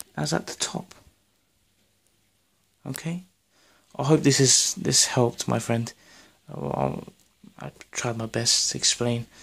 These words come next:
and I hope it helped everyone else who watches this video.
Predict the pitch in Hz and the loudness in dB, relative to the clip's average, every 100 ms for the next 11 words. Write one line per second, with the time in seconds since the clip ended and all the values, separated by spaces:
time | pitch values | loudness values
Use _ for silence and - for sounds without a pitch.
0 | - - - _ - 117 117 120 123 - | -20 -20 -20 _ -8 -6 0 4 4 4
1 | - 127 123 123 - - - 127 117 120 | -6 0 2 2 2 2 4 4 4 6
2 | 123 120 - 117 117 117 120 117 110 117 | 6 4 2 0 0 2 2 2 2 4
3 | - - - - - - 156 131 113 | 4 2 -4 -20 -16 -4 0 2 0